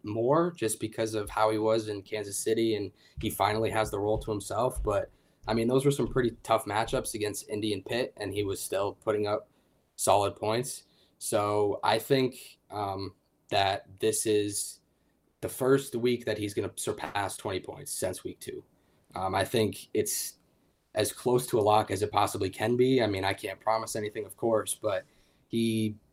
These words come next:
is on track to ball out, and this is, you know, ironically enough, Vegas has this as a pretty high shootout with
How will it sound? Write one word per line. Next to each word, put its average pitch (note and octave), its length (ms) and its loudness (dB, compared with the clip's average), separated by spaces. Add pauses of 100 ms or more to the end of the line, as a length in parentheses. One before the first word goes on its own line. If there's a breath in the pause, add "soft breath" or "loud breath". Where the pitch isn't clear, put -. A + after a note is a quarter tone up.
is G#2 540 2
on G2+ 160 0
track G2 340 2
to G2+ 60 -2
ball G2 280 2
out, A#2 380 2
and G2 260 -2
this G#2 200 -4
is, G2+ 340 -6 (380)
you G#2+ 120 -4
know, G#2+ 320 0 (640)
ironically A#2 500 0
enough, A#2 260 -2
Vegas A2 380 0
has A2 240 0
this A2+ 200 -2
as G#2 160 -4
a G2+ 60 -4
pretty A2 260 -4
high G2+ 200 0
shootout A#2 520 0
with - 180 -8